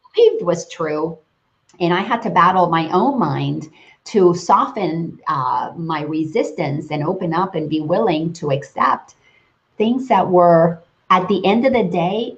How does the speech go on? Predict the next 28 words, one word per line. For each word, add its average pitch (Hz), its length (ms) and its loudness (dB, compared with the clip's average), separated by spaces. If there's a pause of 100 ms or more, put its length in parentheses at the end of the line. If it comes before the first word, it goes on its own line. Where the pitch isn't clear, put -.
(100)
everything 240 840 -2
that 185 140 -2
I 190 320 0
have 196 420 -2
accepted 170 960 -2 (680)
is 214 240 4
about 151 420 2
kindness, 247 680 -6 (240)
love, 202 640 4 (200)
benevolence, 226 1040 2 (340)
gentleness, 240 840 0
compassion. 240 920 -2 (200)
When 226 220 2
I 220 160 4
opened 262 400 2
up 254 260 6
to 254 160 -4
the 196 140 0
magnificent 208 880 -2
world 208 380 2
of 170 120 0
the 175 100 0
creative 185 420 -2
source 208 340 -2
of 170 120 0
all 175 160 6
that 160 160 4
is, 185 420 2